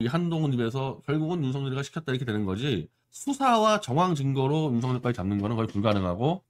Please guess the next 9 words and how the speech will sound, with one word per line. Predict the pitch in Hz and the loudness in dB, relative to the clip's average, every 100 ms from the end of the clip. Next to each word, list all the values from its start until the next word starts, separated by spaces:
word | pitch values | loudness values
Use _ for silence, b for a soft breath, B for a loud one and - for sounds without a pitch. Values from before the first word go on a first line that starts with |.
| - | 4
공수처는 | 165 208 240 - 196 175 185 214 214 170 - | 6 6 2 4 6 6 6 4 2 -2 2
내규상 | 113 170 208 175 131 165 147 80 | 8 8 8 6 6 4 2 0
대통령 | 131 131 190 180 | 0 0 0 2
수사가 | 180 196 | 2 4
안 | 143 101 | 4 2
되게 | 208 | 2
돼 | 208 | 2
있습니다. | 95 - - - - _ - | 0 -2 -16 -18 -18 _ -2
대통령은 | 139 180 180 175 196 | 0 2 2 4 2